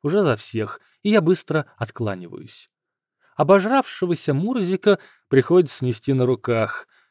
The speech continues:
Теперь котейка проспит часов шесть-восемь,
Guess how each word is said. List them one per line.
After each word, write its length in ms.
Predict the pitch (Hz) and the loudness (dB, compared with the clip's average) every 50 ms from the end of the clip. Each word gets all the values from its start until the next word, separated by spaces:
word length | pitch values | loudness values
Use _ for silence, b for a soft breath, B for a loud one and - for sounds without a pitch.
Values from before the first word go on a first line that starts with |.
| _ - | _ -12
Теперь 260 | - 104 - 135 127 120 | -8 0 4 4 4 4
котейка 760 | - 123 - - 143 151 156 156 139 - - 147 143 131 117 - | 2 -2 0 2 2 4 4 4 2 2 0 2 2 2 0 0
проспит 480 | 117 120 117 - - - 151 156 - | -2 -2 -2 -4 -4 -4 -4 -4 -2
часов 460 | - - 123 110 - - 135 127 113 - | -4 -8 -8 -8 -2 -2 -2 -2 -2 -4
шесть-восемь, 920 | - 127 131 - - - 107 107 113 117 110 107 - - 113 107 107 | -2 -2 -2 -2 -4 -8 -6 -4 -4 -4 -4 -6 -10 -14 -14 -14 -14